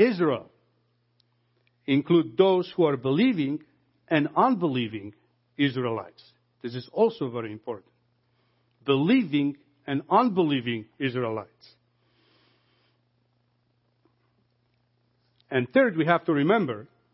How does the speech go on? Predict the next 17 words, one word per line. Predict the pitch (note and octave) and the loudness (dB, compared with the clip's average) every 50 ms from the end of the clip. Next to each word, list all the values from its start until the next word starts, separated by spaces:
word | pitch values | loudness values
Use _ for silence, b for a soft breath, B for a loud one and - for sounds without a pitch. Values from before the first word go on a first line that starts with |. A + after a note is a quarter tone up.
| _ _ _ _ _ _ _ _ _ _ _ _ _ _ _ _ _ _ _ _ _ _ _ _ _ _ | _ _ _ _ _ _ _ _ _ _ _ _ _ _ _ _ _ _ _ _ _ _ _ _ _ _
not | C#3+ E3+ F#3+ G3+ G3 | 0 0 0 0 0
every | - F3+ G3 G3 E3+ E3+ E3 - | 0 2 2 2 2 -2 -4 0
Israelite | D3 F#3 G#3+ F3+ F3+ E3 C#3 C3 A#2+ A2 G#2+ A2 - _ _ _ _ _ _ _ _ _ _ _ _ _ _ _ _ | 0 -2 0 0 0 -2 0 -2 -4 -4 -6 -8 -12 _ _ _ _ _ _ _ _ _ _ _ _ _ _ _ _
is | C#3 B2+ A2 | -8 -6 -4
a | B2 A#2 | -4 -4
Jew, | A#2 - - F#3 F3+ B2 G2+ - _ _ _ _ _ _ _ _ _ _ _ _ _ _ _ _ _ _ _ _ _ _ _ _ _ _ _ _ _ _ _ _ _ _ _ _ _ _ _ _ _ _ _ _ _ _ _ _ _ _ _ | -4 -4 -2 -2 -2 -2 -2 -10 _ _ _ _ _ _ _ _ _ _ _ _ _ _ _ _ _ _ _ _ _ _ _ _ _ _ _ _ _ _ _ _ _ _ _ _ _ _ _ _ _ _ _ _ _ _ _ _ _ _ _
but | A2+ A2 B2+ | -12 -6 -4
every | D3 D3+ C#3+ C#3 A#2+ | -4 -2 -2 -4 -6
Jew | A2+ B2+ C#3+ B2+ G#2 F#2+ _ _ _ _ _ _ _ _ _ _ _ _ _ _ _ _ _ _ _ _ _ _ _ _ _ _ _ _ _ _ _ _ _ _ _ | -4 -4 -4 -4 -4 -8 _ _ _ _ _ _ _ _ _ _ _ _ _ _ _ _ _ _ _ _ _ _ _ _ _ _ _ _ _ _ _ _ _ _ _
is | A#2 G#2+ - | -20 -20 -14
an | G#2+ A2+ | -8 -4
Israelite. | C3 B2 A#2 A#2+ G#2+ G2 - _ _ _ _ _ _ _ _ _ _ _ _ _ _ _ _ _ _ _ _ _ _ _ | -4 -4 -4 -8 -12 -12 -16 _ _ _ _ _ _ _ _ _ _ _ _ _ _ _ _ _ _ _ _ _ _ _
And | B2 A#2+ A#2 | -10 -6 -6
people | B2 A#2+ - B2+ | -6 -4 -4 -4
miss | A#2+ B2+ C#3+ C3+ C3+ - | -2 -2 -2 -4 -6 -10
this | - - _ | -20 -20 _
thing. | _ - | _ -20